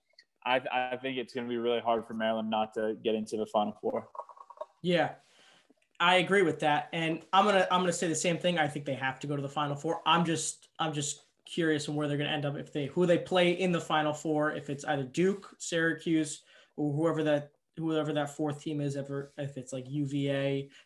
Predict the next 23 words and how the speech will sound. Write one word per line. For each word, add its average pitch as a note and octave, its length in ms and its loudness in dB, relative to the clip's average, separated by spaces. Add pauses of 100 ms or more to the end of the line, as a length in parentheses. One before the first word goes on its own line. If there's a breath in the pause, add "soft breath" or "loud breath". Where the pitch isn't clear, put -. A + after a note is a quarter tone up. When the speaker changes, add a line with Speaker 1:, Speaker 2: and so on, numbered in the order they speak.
(120)
Speaker 2:
Denver, C#3+ 420 -2
Notre C#3 240 -2
Dame. C#3 260 -6 (140)
I, D#3+ 140 2
I'm D#3+ 220 0
interested D#3+ 340 -4
to D#3 80 -4
see E3 180 -2
on D3+ 100 -2
who G3 180 0
they F3 100 4
play E3 240 -2
in C#3 80 0
that A#2+ 160 6
Speaker 1:
Notre B2 140 6
Speaker 2:
game. G2+ 60 0
Speaker 1:
Dame. G#2+ 320 4
Wow. G#2+ 340 6 (520)
Wow. C#3 440 6
My C#3+ 160 4
guy's D3+ 220 4
got D3+ 220 2
some B2+ 160 -10